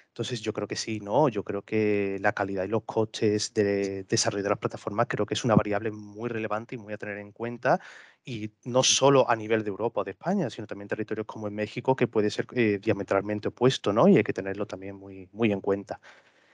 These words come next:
Y sobre algún ejemplo concreto de plataformas que conecten, eh, consumidores y productores y generen redes que in-, eh,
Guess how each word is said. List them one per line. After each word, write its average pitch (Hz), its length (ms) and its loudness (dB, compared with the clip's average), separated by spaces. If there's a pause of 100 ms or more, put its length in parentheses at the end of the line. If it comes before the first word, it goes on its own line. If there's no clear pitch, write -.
(360)
Y 156 220 8
sobre 156 500 6
algún 170 560 4
ejemplo 220 520 2
concreto 190 720 2
de 156 500 4
plataformas 151 640 4
que - 120 -6
conecten, 131 600 -2
eh, 117 160 -6
consumidores 120 680 -2
y - 40 -20
productores 120 1160 0
y 104 100 -8
generen 107 460 0
redes 110 720 2
que 104 160 -2
in-, 104 420 -10
eh, 101 540 -6